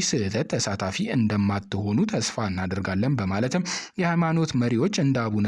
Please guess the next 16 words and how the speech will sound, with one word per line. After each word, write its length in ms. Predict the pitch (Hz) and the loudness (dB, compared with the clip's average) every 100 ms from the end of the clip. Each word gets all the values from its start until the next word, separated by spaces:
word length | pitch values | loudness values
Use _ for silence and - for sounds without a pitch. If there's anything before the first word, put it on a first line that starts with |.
| 98 | 0
ጴጥሮስ 420 | 101 98 180 196 - - - | -2 0 0 0 -4 -6 0
ለእውነት 420 | 208 180 165 151 | 2 4 2 2
የሚሞቱ 600 | 147 139 135 123 110 185 | 2 4 4 2 2 2
ሊሆኑ 320 | 190 123 107 104 | 4 4 2 2
እንደሚገባ 720 | 90 92 92 92 101 110 196 247 | 0 0 0 0 -2 0 0 2
የአማራ 440 | 117 98 98 98 95 | 2 2 0 0 -2
ፋኖ 240 | - 104 180 | 0 2 2
ብሔራዊ 500 | 170 110 101 95 101 | 4 2 2 0 0
ኃይል 220 | 113 147 196 - - | 0 0 -2 -4 -4
በመግለጫው 640 | 214 208 131 95 95 107 185 170 | 2 2 2 0 0 0 0 0
ማሳሰቢያውን 800 | 127 104 98 95 92 90 90 90 | 0 0 -2 -2 -2 -2 -2 -4
ሰጥቶ 320 | 92 - 127 208 | -6 -2 0 0
ደምድሟል። 600 | 151 92 98 98 98 98 98 107 - - - _ _ _ _ _ _ _ - | -2 -4 -2 0 2 0 -2 -6 -10 -14 -20 _ _ _ _ _ _ _ -18
መንግስት 140 | - | -6
የነዳጅ 440 | 160 107 101 98 98 | -2 0 0 -2 0
ሽያጭ 420 | - 95 92 90 | 0 0 0 -2